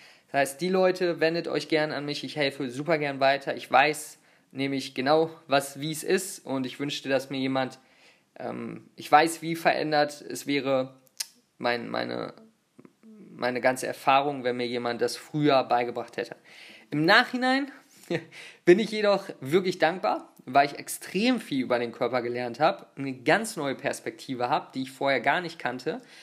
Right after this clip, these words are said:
und das Gefühl habe, so einfach besser Menschen verstehe, ähm, mehr Empathie Menschen beraten kann, Menschen sehen kann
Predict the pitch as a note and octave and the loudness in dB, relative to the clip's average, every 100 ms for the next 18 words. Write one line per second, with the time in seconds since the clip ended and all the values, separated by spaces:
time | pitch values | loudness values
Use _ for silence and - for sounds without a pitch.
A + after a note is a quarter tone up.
0 | - F3 G#3 G3 G3 - A3 A3 G#3+ G3 | -16 -4 -4 -4 -8 -6 2 2 2 -4
1 | G#3 G3+ G3+ F#3+ F#3 F#3 E3+ D3+ F#3 F#3 | -2 -2 -4 -2 -2 0 -2 -2 -4 -4
2 | F#3+ F#3+ E3+ - F3+ F3+ F#3 - - _ | -8 -4 -6 0 2 2 0 -10 -20 _
3 | - D3+ D3 D3 - D3+ D#3+ D3+ D3+ D#3+ | 0 2 2 -4 -4 2 2 2 -2 -2
4 | D#3+ D3+ - E3+ D#3 D#3 - C3+ C3 C#3+ | 0 -2 -2 -4 -2 -2 -4 -4 2 2
5 | F3+ E3+ E3 F3 D#3+ C#3 C#3 C#3 C3 E3 | 2 -6 -6 -6 -4 -6 -6 -6 -2 -2
6 | E3 F3 D#3+ | -2 -2 -2